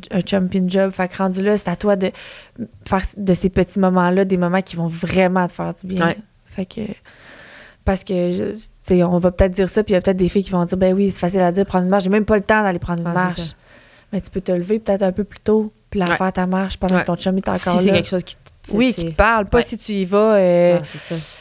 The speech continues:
Speaker 1: <laughs>
Speaker 2: Ouais.
Speaker 1: tu sais, puis que t'es pas de bonne humeur de la faire, ta marche, là,
Speaker 2: Non,
Speaker 1: tu
Speaker 2: c'est
Speaker 1: sais.
Speaker 2: ça. Puis, tu sais, je pense qu'on est à la belle fleur de l'âge aussi pour, comme, replacer nos cartes un peu,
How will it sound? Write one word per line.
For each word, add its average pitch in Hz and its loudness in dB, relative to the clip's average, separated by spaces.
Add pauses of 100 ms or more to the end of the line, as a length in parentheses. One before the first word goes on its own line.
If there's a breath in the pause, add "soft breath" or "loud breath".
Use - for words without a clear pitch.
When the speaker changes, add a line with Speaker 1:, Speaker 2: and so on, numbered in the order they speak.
(160)
Speaker 1:
<laughs> - -6
Speaker 2:
Ouais. 165 0
Speaker 1:
tu - -16
sais, 180 2
puis - -20
que - -20
t'es 202 -2
pas 190 2
de 180 0
bonne 185 4
humeur 185 2
de 190 2
la 180 2
faire, 214 0
ta 190 0
marche, 185 -2
là, 170 2
Speaker 2:
Non, 165 2
Speaker 1:
tu 156 -4
Speaker 2:
c'est 175 -2
Speaker 1:
sais. 202 0
Speaker 2:
ça. 165 0 (600)
Puis, 180 -4
tu - -14
sais, 208 -2
je 196 -4
pense 196 0
qu'on 165 -4
est 165 -4
à 156 2
la 160 -2
belle 170 0
fleur 175 -4
de 175 -6
l'âge 170 -6
aussi 175 -12
pour, - -14
comme, 165 -8 (200)
replacer 165 -12
nos 175 -8
cartes 175 -6
un 160 -6
peu, 180 -10